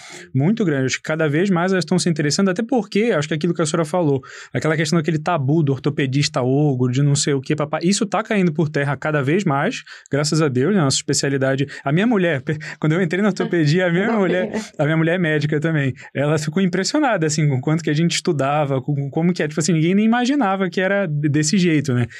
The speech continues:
Speaker 1: Então, acho que isso, isso junto com esse tabu que tá caindo da ortopedia,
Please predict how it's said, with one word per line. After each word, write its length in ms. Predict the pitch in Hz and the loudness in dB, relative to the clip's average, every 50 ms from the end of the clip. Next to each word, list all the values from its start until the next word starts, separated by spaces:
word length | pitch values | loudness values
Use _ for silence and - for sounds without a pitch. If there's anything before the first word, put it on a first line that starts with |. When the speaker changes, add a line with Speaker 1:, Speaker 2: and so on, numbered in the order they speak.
| - - - | -20 -14 -8
Speaker 1:
Então, 200 | - 120 120 143 156 | -6 -4 -2 0 -2
acho 140 | 160 156 - | -2 -2 -2
que 80 | 190 | -2
isso, 200 | 180 - - 185 175 - - | -2 0 0 -2 -2 -2 -2
isso 180 | 165 - - | -2 0 2
junto 220 | 151 165 208 226 - | 2 2 2 0 0
com 60 | 247 | -2
esse 120 | - - 202 | -2 -2 -2
tabu 400 | - - 180 156 135 143 151 151 | -2 0 0 0 2 2 0 0
que 60 | 156 | 0
tá 120 | - 147 139 | -2 -4 -2
caindo 280 | 156 147 139 139 131 | -2 -2 -2 0 0
da 80 | 131 139 | 0 0
ortopedia, 680 | 127 - 156 151 156 151 147 131 131 143 160 185 220 | -2 -2 -2 -2 0 0 0 0 2 2 2 2 0